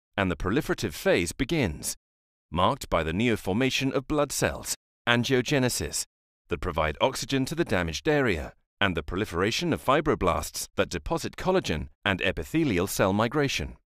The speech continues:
Basal keratinocytes migrate to the periphery to close the wound edges. The collagen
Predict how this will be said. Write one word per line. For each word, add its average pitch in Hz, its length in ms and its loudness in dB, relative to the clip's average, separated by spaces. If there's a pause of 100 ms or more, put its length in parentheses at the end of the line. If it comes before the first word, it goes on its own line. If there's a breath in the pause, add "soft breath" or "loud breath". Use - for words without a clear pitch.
(880)
Basal 95 360 2
keratinocytes 110 1000 0
migrate 120 440 2
to 127 100 -2
the 98 80 -2
periphery 135 600 0 (200)
to 160 100 0
close 120 420 4
the 165 100 2
wound 90 280 2
edges. 90 460 0 (1040)
The 104 100 0
collagen 151 540 0